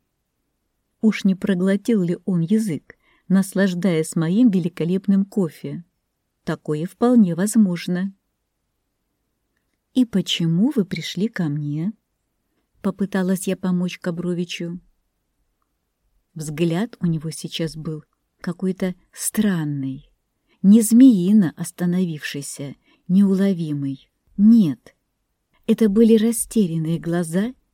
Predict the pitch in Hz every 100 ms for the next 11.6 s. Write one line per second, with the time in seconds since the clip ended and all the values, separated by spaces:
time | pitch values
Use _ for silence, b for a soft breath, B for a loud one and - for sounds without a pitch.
0 | _ - 202 190 180 165 214 - 160 156
1 | - _ _ _ _ - 196 - 202 254
2 | - 170 170 160 - 160 156 160 _ _
3 | - - 208 180 - - 214 233 233 226
4 | 214 b _ 202 - 220 208 226 220 220
5 | 165 143 139 175 165 165 170 165 131 147
6 | 139 131 - _ _ _ _ _ _ _
7 | _ _ _ _ _ _ _ _ _ 196
8 | 196 185 175 190 202 - _ _ _ _
9 | - 190 202 202 180 190 - 254 269 156
10 | 147 - _ _ _ - 196 190 143 -
11 | 180 190 139 - -